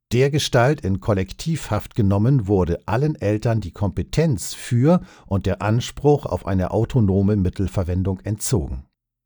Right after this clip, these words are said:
Es sollte darauf hingewiesen werden, dass das Urteil des Bundesverfassungsgerichts vom neunten Februar zweitausendzehn selbst entscheidende Hinweise gegeben hat, wie eine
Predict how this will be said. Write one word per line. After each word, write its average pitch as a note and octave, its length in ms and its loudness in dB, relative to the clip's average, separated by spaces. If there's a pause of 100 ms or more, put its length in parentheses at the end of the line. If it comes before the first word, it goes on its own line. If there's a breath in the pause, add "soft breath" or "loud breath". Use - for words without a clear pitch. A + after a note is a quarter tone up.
(240)
Es B2+ 180 2
sollte D3 280 6
darauf B2+ 340 4
hingewiesen G2+ 640 4
werden, G#2+ 340 4
dass G2 200 0
das G2 200 -2
Urteil A#2+ 540 2
des G2 220 0
Bundesverfassungsgerichts G#2 1500 -2
vom E2 220 0
neunten F#2+ 440 0
Februar G2+ 540 0
zweitausendzehn G2 1040 -2 (240 loud breath)
selbst A2 500 0
entscheidende G#2+ 600 0
Hinweise G#2 580 2
gegeben G2+ 520 0
hat, G#2 260 -2 (280 loud breath)
wie C3 440 -2
eine A2 360 2